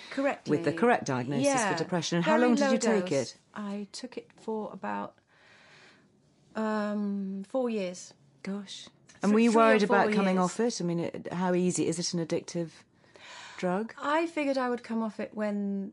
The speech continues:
Speaker 1: it felt right for me.
Speaker 2: Mm-hmm.
Speaker 1: I'm, I'm not an addictive personality, so
Speaker 2: Yeah.
Speaker 1: I knew that once I'd got to a place where I felt like, "Right, okay, I'm ready to do this,"
Speaker 2: Mm-hmm.
Speaker 1: uh, I,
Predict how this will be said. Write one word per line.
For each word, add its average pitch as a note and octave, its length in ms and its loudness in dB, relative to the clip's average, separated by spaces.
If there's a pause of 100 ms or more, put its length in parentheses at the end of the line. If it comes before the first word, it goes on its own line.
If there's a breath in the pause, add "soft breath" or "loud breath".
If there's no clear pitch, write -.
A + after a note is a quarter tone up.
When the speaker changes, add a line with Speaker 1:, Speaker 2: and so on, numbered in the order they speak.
Speaker 1:
it - 180 -10
felt G3 380 -6
right G3 260 -6
for - 160 -10
me. F#3+ 460 -4
Speaker 2:
Mm-hmm. F3 80 -2
Speaker 1:
I'm, G3+ 240 0 (500)
I'm G3+ 380 0
not A3+ 180 0
an A3 120 -2
addictive F#3+ 280 -8
personality, F#3 720 -8
so F#3 100 -6
Speaker 2:
Yeah. E3+ 180 0
Speaker 1:
I F#3+ 120 -2
knew G3+ 380 -2
that F#3+ 180 -6
once G3+ 300 -6
I'd G#3 160 -6
got - 200 -6
to - 80 -10
a F#3+ 40 -6
place F#3+ 340 -8
where F3+ 80 -6
I F3 40 -6
felt F3 240 -10
like, E3 140 -8
"Right, F3 180 -8
okay, E3+ 180 -12
I'm E3 80 -8
ready E3+ 180 -10
to E3+ 140 -20
do F3+ 220 -8
this," - 220 -16
Speaker 2:
Mm-hmm. E3+ 260 -2 (440 loud breath)
Speaker 1:
uh, F#3 720 -2 (260)
I, G3+ 300 -6